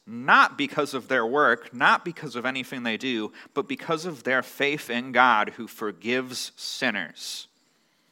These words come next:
And when God counted him as righteous, it wasn't just for Abraham's benefit, it was recorded for our benefit too,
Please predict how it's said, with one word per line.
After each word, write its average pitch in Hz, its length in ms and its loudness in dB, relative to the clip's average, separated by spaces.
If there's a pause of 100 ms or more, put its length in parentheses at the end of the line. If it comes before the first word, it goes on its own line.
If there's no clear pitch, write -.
(640)
And 139 100 -6
when 160 120 -4
God 196 300 6
counted 160 640 -2 (200)
him 147 260 -6
as 110 140 -10
righteous, 123 680 0 (240)
it - 60 -2
wasn't 220 380 2
just 160 360 2
for 131 120 0
Abraham's 123 600 0
benefit, 107 580 -4 (340)
it 170 120 -2
was 143 180 -6
recorded 127 760 2
for 156 180 -4
our 254 220 6
benefit 104 520 -2
too, 208 380 -4